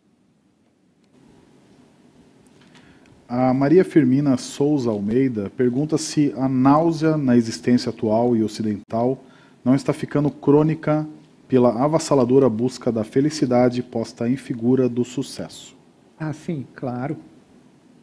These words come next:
Speaker 2: Existe uma ideologia do sucesso, né, e do indivíduo bem-sucedido. Isso já há muita, desde o do,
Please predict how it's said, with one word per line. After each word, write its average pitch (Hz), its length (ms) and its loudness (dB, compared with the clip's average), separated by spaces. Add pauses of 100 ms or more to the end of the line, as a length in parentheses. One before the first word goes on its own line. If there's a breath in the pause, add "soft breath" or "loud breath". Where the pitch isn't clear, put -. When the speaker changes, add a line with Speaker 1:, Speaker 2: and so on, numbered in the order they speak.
(640 soft breath)
Speaker 2:
Existe 170 320 -2
uma 202 140 2
ideologia 165 760 0
do 131 180 -4
sucesso, 143 800 -8
né, 135 400 -6 (100)
e 147 100 -4
do 208 380 -2 (1000 loud breath)
indivíduo 170 800 2 (480)
bem-sucedido. 143 920 -2
Isso 269 320 -6 (480)
já 147 520 -4
há 131 40 -8
muita, 143 480 -6
desde 139 500 2
o 127 180 -4
do, 120 220 -10